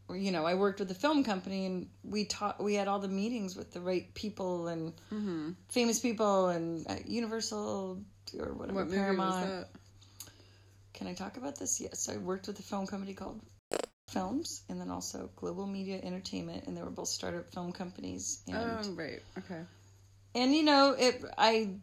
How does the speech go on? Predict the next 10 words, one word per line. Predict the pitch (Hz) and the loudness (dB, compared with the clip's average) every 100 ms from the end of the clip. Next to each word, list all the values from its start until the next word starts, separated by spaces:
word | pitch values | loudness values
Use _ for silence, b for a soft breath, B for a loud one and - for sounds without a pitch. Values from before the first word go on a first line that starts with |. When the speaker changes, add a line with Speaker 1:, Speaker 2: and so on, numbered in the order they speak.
| - 208 | 0 2
Speaker 1:
have | 202 | 2
no | 190 214 247 220 | 4 6 6 4
idea | 196 180 180 | 2 0 -2
what | |
was | 175 - | -2 -2
going | 185 175 | 0 0
on, | 175 - | 0 -2
except | 180 - 190 - | -4 -2 -4 -6
I | 180 | -10
think | - - 185 180 | -10 -6 -4 -4